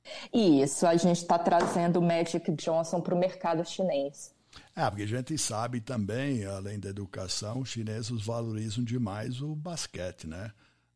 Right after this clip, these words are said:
Speaker 2: Ah, e os esportes de uma forma geral. Do basquete, mas aqui no Brasil, eu sei de investimentos ah, de empresas chinesas no parte do futebol, tá? Literalmente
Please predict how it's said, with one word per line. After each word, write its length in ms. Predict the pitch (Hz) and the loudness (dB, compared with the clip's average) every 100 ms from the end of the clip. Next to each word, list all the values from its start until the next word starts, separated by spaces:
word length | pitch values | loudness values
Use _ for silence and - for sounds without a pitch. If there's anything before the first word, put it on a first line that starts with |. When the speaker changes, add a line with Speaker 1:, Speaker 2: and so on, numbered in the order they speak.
| _ | _
Speaker 2:
Ah, 260 | 95 92 90 | -12 -12 -10
e 360 | 95 95 98 92 90 92 - 95 | -10 -10 -10 -10 -14 -16 -20 -12
os 120 | - | -6
esportes 520 | 120 - 135 147 - | -4 0 2 2 2
de 60 | 117 | -2
uma 140 | 98 | -4
forma 320 | - 101 90 | -6 -6 -6
geral. 400 | 85 80 73 - 95 85 - 95 | -8 -10 -12 -14 -16 -20 -20 -18
Do 120 | 98 | -14
basquete, 640 | 98 85 - - 113 123 | -10 -8 -8 -6 -8 -8
mas 140 | 110 | -8
aqui 180 | 90 101 | -10 -10
no 140 | 95 98 | -10 -10
Brasil, 720 | 95 87 85 104 - 101 90 _ _ _ _ - | -10 -10 -8 -8 -6 -8 -10 _ _ _ _ -20
eu 180 | 98 | -14
sei 260 | 95 110 110 | -8 -4 -2
de 100 | 107 | -2
investimentos 1300 | 101 107 107 - 92 101 107 104 107 107 104 90 90 - _ _ _ 98 | -4 -2 -4 -4 -6 -6 -6 -6 -6 -6 -6 -8 -12 -16 _ _ _ -14
ah, 80 | 90 | -6
de 160 | 120 | -2
empresas 440 | 147 110 101 95 101 | -2 -2 -4 -4 -6
chinesas 600 | 110 98 90 117 131 151 | -6 -6 -6 -8 -6 -6
no 100 | 170 | -6
parte 300 | 151 156 160 | -6 -8 -8
do 80 | |
futebol, 580 | 160 196 - 202 120 123 - _ - _ - | -8 -8 -6 -4 -4 -4 -8 _ -20 _ -16
tá? 220 | - - | -12 -10
Literalmente 720 | 143 110 - - 104 113 127 | -8 -8 -6 -6 -4 -4 -4